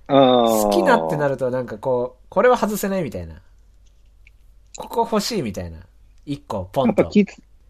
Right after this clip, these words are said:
Speaker 1: 気が強い。
Speaker 2: あ、気強い方が好きなんですね。
Speaker 1: そうやね。
Speaker 2: ええ。
Speaker 1: うん。
Speaker 2: なるほどね。
Speaker 1: うん。
Speaker 2: まあ大体女でも全員エスケーですから大丈夫ですよ。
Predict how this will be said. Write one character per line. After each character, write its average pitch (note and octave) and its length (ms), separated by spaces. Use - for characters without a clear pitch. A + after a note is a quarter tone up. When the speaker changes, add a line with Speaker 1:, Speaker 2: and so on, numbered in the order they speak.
Speaker 1:
気 G3 120
が F3 100
強 C3 220
い。 - 80
Speaker 2:
あ、 - 220
気 D#4 160
強 D#4+ 160
い B3 40
方 A3 60
が A#2+ 60
好 - 100
き C3 80
な G#2+ 100
ん - 40
で F2 40
す - 120
ね。 B2+ 160
Speaker 1:
そ A3 140
う - 20
や A#2 60
ね。 A2+ 240
Speaker 2:
え D#3 580
え。 D#3 160
Speaker 1:
う A#2 140
ん。 E2+ 160
Speaker 2:
な B2 100
る C3 80
ほ C3+ 120
ど B2 100
ね。 C3+ 220
Speaker 1:
う B2+ 40
ん。 A2+ 160
Speaker 2:
ま E3+ 80
あ D#3 40
大 F3+ 160
体 G#3 140
女 G3+ 320
で E3+ 100
も A#2+ 120
全 B2+ 180
員 C3 60
エ B2 60
ス - 120
ケ C#3+ 80
ー - 20
で B2+ 60
す - 60
か B2 80
ら F#2+ 60
大 G#2+ 140
丈 A2 60
夫 - 40
で F#2+ 40
す F#2 100
よ。 F#2 80